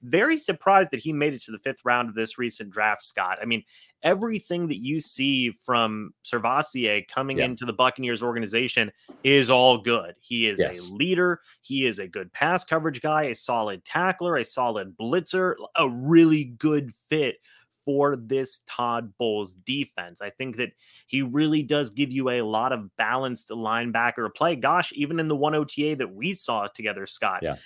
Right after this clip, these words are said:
Speaker 1: he was making plays and doing a lot of really good things. I fully believe that's going to continue in this mandatory mini camp coming up here starting tomorrow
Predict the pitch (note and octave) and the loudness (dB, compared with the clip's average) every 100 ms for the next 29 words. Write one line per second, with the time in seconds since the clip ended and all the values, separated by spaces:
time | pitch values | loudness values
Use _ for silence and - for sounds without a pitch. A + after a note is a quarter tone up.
0 | - - D#3 C#3+ B2+ C3 B2+ A2+ A#2 - | -18 -2 0 2 0 0 -2 -2 -10 -6
1 | A#2 G#2 F#2 - _ _ A#2 A#2+ A#2+ _ | -2 -2 -2 -12 _ _ -6 -6 -8 _
2 | - - C#3 B2 A#2+ A#2 A2+ G#2 A#2 G#2+ | -20 -6 -2 0 0 2 2 2 0 0
3 | A2+ G2+ A2 G2+ F#2 - A2 G#2+ F#2 _ | -2 -4 -6 -10 -10 -4 -2 -2 -6 _
4 | _ - A#2+ D3 C#3+ E3 F3+ F#3 F#3+ - | _ -4 0 2 2 2 4 4 2 2
5 | G3 G3 G3+ G3 G3 G#3 A3+ B3 _ D3+ | 0 0 -2 -2 -2 0 -2 -4 _ -4
6 | E3 E3 - D3 D#3+ E3 D#3+ E3 D#3+ E3 | -2 -2 -4 -4 -4 -4 -4 -4 -2 -2
7 | E3+ - F3 E3+ D#3+ D#3+ E3 D#3+ E3 F3 | -4 -4 -4 -4 -4 -2 -2 -2 -2 -2
8 | C#3+ - D3+ D3+ C3 B2 A2+ A#2+ C#3+ E3+ | -4 0 0 0 0 0 2 4 4 4